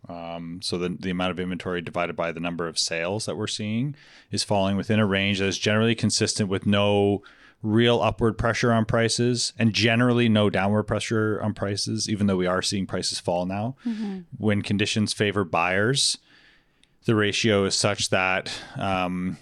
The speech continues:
Speaker 1: there is enough inventory that people aren't competing like crazy for it and driving prices up. And when it's a seller's conditions, um, there is, for a given level of sales, there's just relatively, a relative scarcity of supply. So you get
Speaker 2: Mm-hmm.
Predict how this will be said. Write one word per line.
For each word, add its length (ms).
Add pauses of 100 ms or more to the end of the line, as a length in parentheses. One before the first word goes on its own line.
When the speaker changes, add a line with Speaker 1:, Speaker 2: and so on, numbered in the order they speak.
(360)
Speaker 1:
there 340
is 480
enough 340
inventory 400
that 100
people 220
aren't 160
competing 580
like 180
crazy 420
for 300
it 100
and 120
driving 300
prices 400
up. 200
And 80
when 140
it's 180
a 300 (400)
seller's 400
conditions, 640 (420)
um, 540
there 180
is, 220
for 220
a 60
given 260
level 260
of 80
sales, 580
there's 200
just 320 (280)
relatively, 960
a 80
relative 400
scarcity 800
of 120
supply. 460
So 160
you 140
get 320
Speaker 2:
Mm-hmm. 100